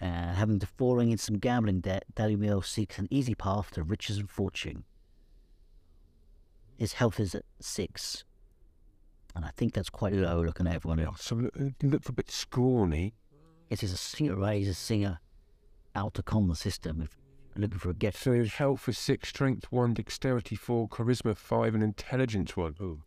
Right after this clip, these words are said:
Speaker 1: I know that you're gonna pick the Malay Kabbalist.
Speaker 2: <laughs>
Speaker 1: Next is Locke the Scrapper.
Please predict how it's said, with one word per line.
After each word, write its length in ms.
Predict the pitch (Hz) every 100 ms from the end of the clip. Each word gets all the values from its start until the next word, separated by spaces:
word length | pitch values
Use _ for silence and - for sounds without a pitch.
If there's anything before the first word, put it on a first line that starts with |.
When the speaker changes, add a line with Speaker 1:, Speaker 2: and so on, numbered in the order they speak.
| _ _ _ _ _ _ _ _ - - - - _
Speaker 1:
I 80 | 151
know 100 | 139
that 100 | 107
you're 160 | 107 101
gonna 140 | 104
pick 260 | 127 - - -
the 80 | 98
Malay 260 | 95 98
Kabbalist. 720 | 98 - 98 101 113 - - - - - - -
Speaker 2:
<laughs> 760 | - - 85 78 127 - - 110 - - - _ - - - - - - - - 107
Speaker 1:
Next 280 | 120 -
is 160 | 117 90
Locke 340 | 107 123 -
the 100 | -
Scrapper. 520 | - - 127 - 113